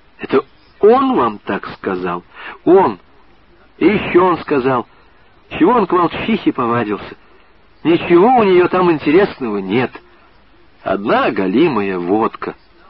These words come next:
Эту волчиху давно бы и из колхоза погнали, если бы не дядя. Она вот как».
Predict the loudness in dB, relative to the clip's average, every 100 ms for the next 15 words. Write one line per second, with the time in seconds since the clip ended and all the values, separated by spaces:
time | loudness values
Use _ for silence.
0 | _ _ _ _ _ -4 2 4 4 2
1 | 0 0 4 4 4 2 4 6 4 2
2 | -2 0 0 0 0 -2 -4 -4 -2 -2
3 | -2 -10 0 2 4 2 4 2 2 2
4 | 2 0 -4 -8 -20 -20 -10 -4 -2 0
5 | 0 0 -2 0 2 2 2 -2 -6 -6
6 | -10